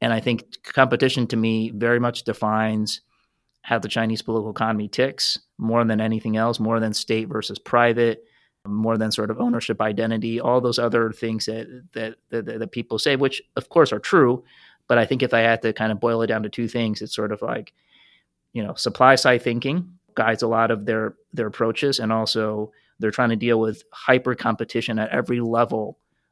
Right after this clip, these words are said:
of Chinese society. And so when you have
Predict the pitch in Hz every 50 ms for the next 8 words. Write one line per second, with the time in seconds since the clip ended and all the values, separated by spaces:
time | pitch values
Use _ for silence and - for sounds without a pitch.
0 | _ _ - 110 110 101 - 117 113 110 107 104 - 107 101 - 110 107 104 101
1 | 101 101 101 110 120 _ _ _ _ - - _ _ - 117 113 110 107 - -
2 | 120 113 110 110 113 113 113 113 110 - 127 127 127 123 120 - -